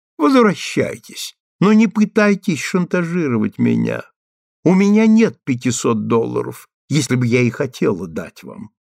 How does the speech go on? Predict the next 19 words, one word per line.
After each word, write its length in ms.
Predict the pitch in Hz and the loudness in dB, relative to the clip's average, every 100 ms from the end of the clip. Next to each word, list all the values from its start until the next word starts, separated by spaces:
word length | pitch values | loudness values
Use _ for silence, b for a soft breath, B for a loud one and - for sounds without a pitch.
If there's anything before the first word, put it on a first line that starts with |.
| _ _ _ | _ _ _
Если 300 | 151 190 165 | 0 0 0
хотите, 520 | 131 147 - 269 254 | 0 0 0 -2 0
оставайтесь 680 | 202 - 208 226 226 180 120 | -2 2 2 2 0 -2 -4
до 120 | 117 | -2
конца 380 | - 127 - 156 | -2 -4 -2 0
месяца, 640 | 113 104 - - - 117 - _ | 0 -2 -6 -12 -8 -8 -8 _
а 140 | - 147 | -4 0
по 140 | 185 | 2
вечерам 540 | 180 175 214 254 262 196 | 0 0 0 2 2 2
делайте 480 | 170 226 208 123 | 2 2 0 0
сборы 520 | 123 110 123 170 208 202 | 0 2 2 2 0 -2
среди 320 | - 101 104 | -4 -2 0
ваших 340 | 113 - - | 0 -2 -4
немецких 640 | 139 120 117 123 - 117 101 | 2 2 2 -2 -6 -8 -4
друзей. 560 | 101 90 85 82 - _ _ _ _ _ _ _ _ | -6 -6 -10 -12 -16 _ _ _ _ _ _ _ _
Я 160 | 262 220 | 0 2
вас 180 | 175 - | 2 -2
простила". 640 | 123 110 - - - - _ _ _ _ _ _ _ _ _ _ _ _ _ _ _ | -4 -4 -8 -16 -20 -20 _ _ _ _ _ _ _ _ _ _ _ _ _ _ _
Она 460 | 113 120 117 123 | 0 0 0 -6